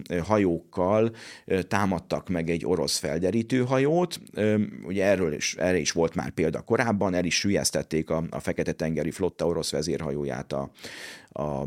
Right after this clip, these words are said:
a Moszkva cirkálót. Ö, most egy olyan felderítő hajóról van szó, ami többek között a Turkish Stream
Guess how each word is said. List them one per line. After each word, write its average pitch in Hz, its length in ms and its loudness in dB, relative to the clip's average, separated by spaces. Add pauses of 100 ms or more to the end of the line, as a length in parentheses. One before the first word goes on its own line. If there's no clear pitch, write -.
(100)
a 71 240 -4
Moszkva 104 640 2
cirkálót. 135 800 0 (100)
Ö, 110 240 4
most 107 340 0
egy 95 280 2
olyan 110 300 4
felderítő 92 640 2
hajóról 85 580 4
van 69 200 0
szó, 123 460 2 (340)
ami 98 420 2
többek 127 440 0
között 101 360 2
a 110 60 2
Turkish 107 680 2
Stream 95 580 2